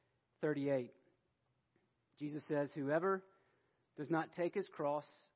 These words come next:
and follow me is not worthy of me." Now, when Jesus talks about taking the cross,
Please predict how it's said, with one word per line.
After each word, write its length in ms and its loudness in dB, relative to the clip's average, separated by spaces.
and 160 -4
follow 280 2
me 380 -2
is 100 -10
not 240 0
worthy 360 -2
of 120 -14
me." 280 -14
Now, 300 0
when 140 -2
Jesus 380 -2
talks 240 0
about 320 0
taking 300 -2
the 80 -2
cross, 460 -2